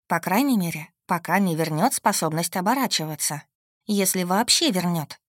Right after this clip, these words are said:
Или пожизненно будет вспоминать меня не слишком добрыми словами. Я посмотрела на одинокую спину оборотня, и мне стало грустно.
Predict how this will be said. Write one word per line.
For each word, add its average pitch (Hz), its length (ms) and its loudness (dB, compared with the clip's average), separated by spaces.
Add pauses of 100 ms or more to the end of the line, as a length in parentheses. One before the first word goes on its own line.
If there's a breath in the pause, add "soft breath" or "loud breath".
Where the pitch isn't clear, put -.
(260)
Или 196 180 2
пожизненно 180 840 0
будет 196 280 -2
вспоминать 196 560 0
меня 202 180 2
не 185 140 0
слишком 220 500 0
добрыми 202 340 2
словами. 170 640 -4 (480)
Я 180 160 -2
посмотрела 196 580 0
на 240 160 2
одинокую 196 500 0
спину 208 340 2
оборотня, 208 580 0 (120)
и 208 100 0
мне 254 180 2
стало 208 300 2
грустно. 170 560 -4